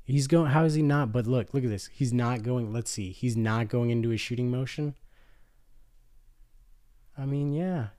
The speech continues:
He sh-, he's shooting. K-, I didn't foul him. K C P's all over him, bro. You didn't even know he was there. I mean, there's two point three seconds left. What do you think Jimmy's doing? And there's point four on the shot clock. He's not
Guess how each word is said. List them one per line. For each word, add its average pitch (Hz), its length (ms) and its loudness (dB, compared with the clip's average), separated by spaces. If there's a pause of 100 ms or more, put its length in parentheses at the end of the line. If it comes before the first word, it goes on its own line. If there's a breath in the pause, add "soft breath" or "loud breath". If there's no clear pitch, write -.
(340)
He 165 240 0
sh-, - 300 -2
he's 170 360 2
shooting. 131 640 2
K-, 127 200 2
I 151 220 2
didn't 165 300 2
foul 143 280 -2
him. 147 80 -2
K 139 220 -2
C 127 160 -6
P's 120 260 -4 (100)
all 117 540 0 (140)
over 127 440 4
him, 107 220 2
bro. 110 200 0
You 117 120 0
didn't 139 240 2
even 127 260 2
know 127 220 2
he 123 160 0
was 107 280 -2
there. 107 680 0 (3500 soft breath)
I 131 140 0
mean, 127 200 4
there's 123 160 2
two 139 180 0
point 127 260 0
three 123 140 2
seconds 120 400 0
left. 101 220 -4
What 117 100 0
do 117 60 2
you 110 60 0
think 113 220 0
Jimmy's 107 380 0
doing? 104 260 -2
And 104 80 0
there's 107 160 0
point 123 420 -2
four 117 220 0
on 110 140 2
the 101 80 0
shot 113 320 0
clock. 92 320 -4
He's 117 280 0
not 107 540 2